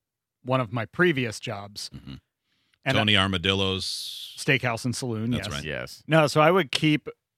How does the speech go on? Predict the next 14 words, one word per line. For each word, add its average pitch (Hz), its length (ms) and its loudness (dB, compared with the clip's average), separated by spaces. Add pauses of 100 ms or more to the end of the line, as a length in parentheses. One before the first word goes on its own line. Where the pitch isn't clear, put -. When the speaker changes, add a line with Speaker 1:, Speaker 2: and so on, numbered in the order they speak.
(320)
Speaker 1:
a 143 120 4
running 127 480 2
list, - 480 0 (200)
just 139 240 -2
had 131 180 6
it 143 140 2
on 127 160 0
my 143 140 2
computer 151 420 -2
desktop, 127 600 -2 (100)
of 117 180 -4
just 131 300 -4 (720)
any 190 340 2 (140)
task 160 560 2